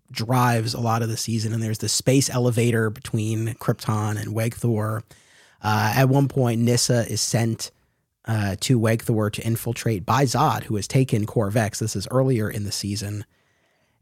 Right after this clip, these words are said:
And she feeds information to the rebels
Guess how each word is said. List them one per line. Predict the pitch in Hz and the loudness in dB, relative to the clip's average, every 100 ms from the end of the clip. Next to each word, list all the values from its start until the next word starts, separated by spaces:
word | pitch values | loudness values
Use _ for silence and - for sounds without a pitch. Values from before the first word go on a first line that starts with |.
| - | 0
And | 131 123 123 117 107 - | 2 4 4 2 0 -2
she | - 127 | 0 0
feeds | - 143 147 131 | 2 4 4 4
information | 127 117 120 120 127 123 110 | 0 0 2 2 2 0 0
to | - 117 | 0 -2
the | 98 | -2
rebels | 107 113 110 104 107 | -2 -2 -2 -2 -4